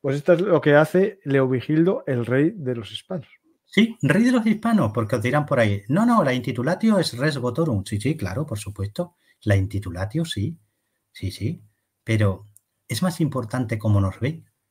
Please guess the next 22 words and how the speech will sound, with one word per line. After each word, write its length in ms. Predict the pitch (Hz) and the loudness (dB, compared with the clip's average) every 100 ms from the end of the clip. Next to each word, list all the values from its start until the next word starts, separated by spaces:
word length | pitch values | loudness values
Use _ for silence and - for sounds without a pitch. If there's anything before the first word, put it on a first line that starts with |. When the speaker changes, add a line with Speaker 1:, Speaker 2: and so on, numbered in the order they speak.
| _ _ _ - | _ _ _ -8
Speaker 2:
a 180 | 104 104 | -6 -2
cómo 220 | 107 95 | 0 -2
nos 200 | 87 - | -4 -6
vemos. 380 | 95 87 90 _ _ _ _ - | -6 -4 -10 _ _ _ _ -2
¿Y 120 | 143 | 0
cómo 240 | 180 214 | 4 4
Speaker 1:
Ujú. 20 | |
Speaker 2:
veían 260 | 214 202 190 | 4 2 2
a 60 | 175 | 2
Leovigildo 600 | 156 135 120 - 160 139 | 0 0 0 2 2 2
sus 260 | - 233 - | 0 0 2
contemporáneos 840 | 156 135 120 113 127 131 120 107 | 0 2 0 0 0 0 0 -2
fuera 320 | - 185 165 | 0 2 4
de 80 | 160 | 2
Hispania? 420 | 156 104 98 104 | 0 0 2 2
Es 60 | 104 | 0
decir, 140 | 117 | 0
¿cómo 180 | 202 262 | 4 4
lo 80 | 269 | 6
veían 180 | 247 196 | 4 4
los 120 | - | 2
francos 480 | 151 107 101 98 | 0 0 0 -6